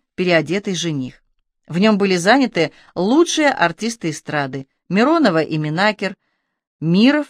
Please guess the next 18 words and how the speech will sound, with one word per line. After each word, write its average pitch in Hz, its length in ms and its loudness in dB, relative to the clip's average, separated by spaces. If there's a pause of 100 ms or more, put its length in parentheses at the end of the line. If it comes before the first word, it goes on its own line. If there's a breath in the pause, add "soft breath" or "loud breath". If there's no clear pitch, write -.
(180)
и 180 100 -8
Новицкий, 151 720 -8 (220)
Алексеев 240 600 -2
и 294 60 -4
другие. 208 560 -8 (560)
Я 202 220 2
играл 170 240 0
там 160 220 -2
главную 151 440 0
роль 294 300 -2 (140 soft breath)
этого 285 260 -4
самого 175 420 -4
жениха, 180 580 -8 (380)
параллельно 190 600 -2
с 247 40 -6
занятиями 170 580 -6
в 185 60 -12
студии. 127 520 -12